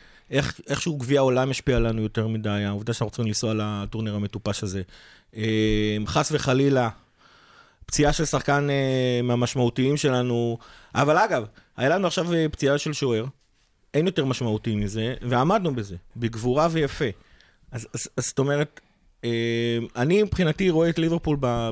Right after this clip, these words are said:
בדבר הזה שקלופ, קלופ, קלופ הביא אותנו למצב שאנחנו, שאנחנו שווים תשעים וחמש נקודות בעונה, ואני שוב אומר, סיטי לא נראית כמו סיטי של שתי העונות האחרונות. אני לא יכול, כאילו, ניסיתי ל-, קצת, קצת הסברתי קודם למה אני חושב את זה, זה הרבה יותר תחושה מאשר משהו ספציפי,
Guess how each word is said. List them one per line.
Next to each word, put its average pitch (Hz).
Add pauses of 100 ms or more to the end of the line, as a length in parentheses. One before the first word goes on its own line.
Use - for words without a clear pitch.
בדבר 110
הזה 139
שקלופ, -
קלופ, 147
קלופ 170
הביא 139
אותנו 156
למצב 117
שאנחנו, 117
שאנחנו 117
שווים 131
תשעים 123
וחמש 117
נקודות 110
בעונה, 110 (680)
ואני 107
שוב 165
אומר, 127 (400)
סיטי 180
לא 160
נראית 156
כמו 139
סיטי 135
של 127
שתי -
העונות 117
האחרונות. 101 (160)
אני 104
לא 117
יכול, 151 (120)
כאילו, 123
ניסיתי 120
ל-, 127
קצת, 127
קצת 139
הסברתי 131
קודם 123
למה 120
אני 127
חושב -
את 143
זה, 143 (440)
זה 110
הרבה 117
יותר 156
תחושה 139
מאשר 127
משהו 123
ספציפי, 156